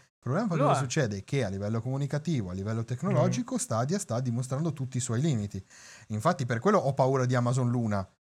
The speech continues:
Speaker 1: perché Amazon Luna rischia di essere semplicemente un clone di Stadia, ma di tutto il peggio
Speaker 3: Sì.
Speaker 1: che c'è di Stadia, perché Amazon
Speaker 2: Sì, sì.
Speaker 1: non ha bisogno
Speaker 2: Eh,
Speaker 1: di guadagnare di più.
Speaker 2: Stadia è... Sono stati nuovi, sono stati Google... come Google Glass,
Speaker 1: Eh,
Speaker 2: sì.
Speaker 1: il rischio è quello,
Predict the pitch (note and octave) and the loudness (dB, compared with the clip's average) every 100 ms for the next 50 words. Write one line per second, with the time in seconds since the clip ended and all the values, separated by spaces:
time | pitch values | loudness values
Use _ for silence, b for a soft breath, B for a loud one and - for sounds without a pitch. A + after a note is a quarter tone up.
0 | _ - - C3 D#3 D3+ E3+ D#3+ G#2+ G2+ | _ -10 -4 0 2 2 2 0 -2 -2
1 | A#2+ - C#3 E3 D3 A#2 B2+ C3 D3+ C3+ | -4 -4 -2 -2 -2 -4 -4 -4 -4 -2
2 | G#2 G#2 G#2+ B2+ B2+ D3 F#3 C#3 B2 - | -2 -4 -4 -2 -2 2 2 2 0 0
3 | A2+ G#2 A#2 B2+ A2+ B2 C3+ C3 B2+ F3 | 0 2 2 0 2 2 2 0 -4 -6
4 | - C3 E3 E3+ D3+ C#3+ B2+ G#2 G2+ - | -2 0 4 4 4 2 2 -2 -4 -2
5 | G2+ F#2+ F#2+ A2 A2 F3 C#3 G3+ E3+ C3+ | -2 -2 -6 -6 -2 2 2 4 2 2
6 | B2 C3+ A2 - B2+ B3 C#3+ C3 G#2+ B2+ | 0 -2 -6 -2 2 2 2 0 0 0
7 | A2 A2+ A2+ G#2+ A2 A#2 A#2 A2+ A#2 A2+ | 0 2 0 0 -2 -2 0 2 4 4
8 | C4 G#3 F3 D3+ C#3+ C#3+ C#3+ C#3+ C#3 C3 | 4 4 4 4 4 4 4 2 -2 -4
9 | C#3+ D3 D3 D3+ D3+ - C#3 C3+ C3+ C#3+ | -4 -2 0 0 -2 -4 -6 -6 -6 -6
10 | D3+ D3 C#3 - D#3 D3+ D#3 C#3 C3 E3 | -4 -4 -4 -4 -2 0 0 -2 -2 2
11 | F#3 C#3+ C#3+ E3 D#3+ D3 C3+ D#3 - B2+ | 4 4 4 6 6 6 4 2 2 0
12 | B2 A2+ G2 F#2 | 2 0 0 -6